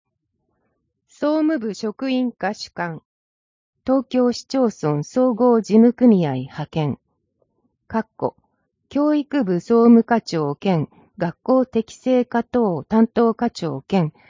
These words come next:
施設管理係長事務取扱い。閉じ。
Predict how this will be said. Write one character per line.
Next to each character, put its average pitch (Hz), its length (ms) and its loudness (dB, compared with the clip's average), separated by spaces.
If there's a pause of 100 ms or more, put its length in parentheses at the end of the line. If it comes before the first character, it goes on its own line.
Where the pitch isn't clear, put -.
(140)
施 - 160 -10
設 220 400 -4
管 214 300 2
理 214 120 -2
係 214 460 -2
長 135 400 -6
事 233 180 -2
務 185 180 6
取 151 280 -4
扱 127 380 -8
い。 - 160 -14 (180)
閉 139 140 -8
じ。 - 200 -12